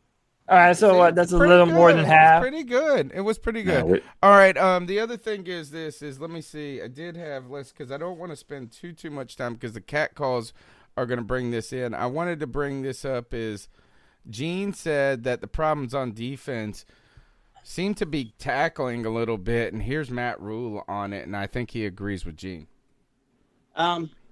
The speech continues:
Speaker 4: I, you know, I think, uh, I think we had a hard time on third down, and they were in so many third and, and shorts, and I think that just goes back to,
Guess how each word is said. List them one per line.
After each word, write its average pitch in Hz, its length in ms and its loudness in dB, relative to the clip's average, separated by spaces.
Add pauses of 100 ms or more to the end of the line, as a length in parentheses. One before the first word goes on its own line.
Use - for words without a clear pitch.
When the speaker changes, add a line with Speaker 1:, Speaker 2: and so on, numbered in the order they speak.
(220)
Speaker 4:
I, 139 100 -12 (200)
you 139 140 0
know, 127 40 2
I 131 60 0
think, 160 400 -2
uh, 123 240 2
I 123 60 -14
think 170 340 -8
we 127 80 -8
had 139 140 -4
a 143 40 -2
hard 143 220 -4
time 147 180 -6
on 120 120 -10
third 139 260 -6
down, 135 240 -4
and 123 80 -10
they 123 60 -8
were 127 100 -10
in - 60 -12
so 135 200 -6
many 123 200 -18
third 131 340 -4
and, 110 160 -10
and 117 160 -18
shorts, - 600 -6 (680)
and 120 80 -6
I 123 60 -4
think 131 100 2
that 123 80 0
just - 140 -10
goes 123 160 -2
back 127 320 0
to, 120 260 -2